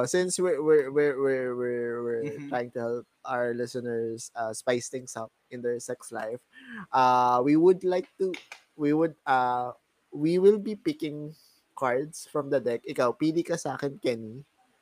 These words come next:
Speaker 1: So, I'll, I'll choose
Speaker 2: Paano
Speaker 1: five
Speaker 2: pili sa'yo?
Speaker 1: cards randomly.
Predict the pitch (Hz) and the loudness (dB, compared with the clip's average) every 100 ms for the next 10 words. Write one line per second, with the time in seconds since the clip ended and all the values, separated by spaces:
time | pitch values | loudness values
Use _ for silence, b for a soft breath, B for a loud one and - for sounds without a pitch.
0 | _ - 135 127 143 139 147 156 151 - | _ 4 6 6 4 4 4 0 -4 0
1 | - - - 135 - - 113 113 135 147 | 0 0 0 0 0 -4 0 0 0 -4
2 | 120 135 135 131 131 117 113 | 2 4 4 4 0 -2 -8